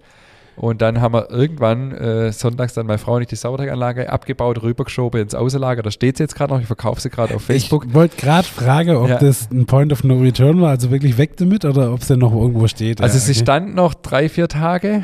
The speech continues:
Speaker 1: und irgendwann war halt das letzte Anstellgut aus der Anlage aufgebraucht und dann war klar, okay, jetzt oder nie und, äh, hopp oder top. Und es ist halt, ja, jetzt steht und fällt halt alles auch mit dem Sauerteig. Also der, unser Teigmacher hat eine riesen Verantwortung jetzt. Ich bin da auch immer mit, äh, dabei und frag immer, wie sieht's aus, haben wir eine Sicherung drüber, die muss man immer wieder erneuern und so.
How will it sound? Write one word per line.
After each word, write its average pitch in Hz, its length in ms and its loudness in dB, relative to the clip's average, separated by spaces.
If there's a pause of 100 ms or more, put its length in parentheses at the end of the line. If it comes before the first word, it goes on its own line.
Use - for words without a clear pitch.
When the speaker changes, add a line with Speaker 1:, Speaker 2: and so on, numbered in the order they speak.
(160)
Speaker 1:
und 131 300 -4
irgendwann 151 500 0
war 151 80 0
halt 127 140 0
das 123 100 -4
letzte - 320 -4
Anstellgut 131 480 -4
aus 113 80 -4
der 120 120 -6
Anlage 127 280 -4
aufgebraucht 135 480 -2
und 113 60 -4
dann 107 80 -4
war 110 80 -2
klar, 107 160 -4
okay, 98 180 -6
jetzt 101 320 -6
oder 107 160 -6
nie 117 300 -6
und, 110 300 -8
äh, 107 200 -6
hopp 117 160 -4
oder 107 160 -6
top. 123 240 -6
Und 110 160 -8
es 110 140 -8
ist 120 120 -10
halt, 107 300 -6 (340)
ja, 135 200 -2
jetzt 95 160 -6
steht 110 240 -4
und 135 100 -10
fällt 127 220 -4
halt 131 140 -6
alles 127 260 -8
auch 131 100 -6
mit 117 160 -8
dem 123 140 -6
Sauerteig. 147 560 -6
Also 117 180 -8
der, 117 460 -4 (420)
unser 113 200 -10
Teigmacher 120 340 -6
hat 120 80 -6
eine 110 240 -6
riesen 143 300 -6
Verantwortung 139 540 -6
jetzt. 139 180 -8
Ich 120 160 -12
bin 123 100 -4
da 110 140 -2
auch 110 60 -2
immer 131 260 -4
mit, 131 280 -6
äh, 123 220 -4
dabei 127 460 -4
und 117 240 -8
frag 120 240 -8
immer, 123 200 -6
wie 117 80 -6
sieht's 117 240 -10
aus, 120 220 -2
haben 120 140 -4
wir 117 60 -2
eine 113 100 -6
Sicherung 120 500 -6
drüber, 120 340 -4
die 113 100 -6
muss 113 140 -8
man 120 120 -6
immer 113 180 -4
wieder 113 160 -4
erneuern 110 380 -4
und 107 120 -8
so. 113 200 -8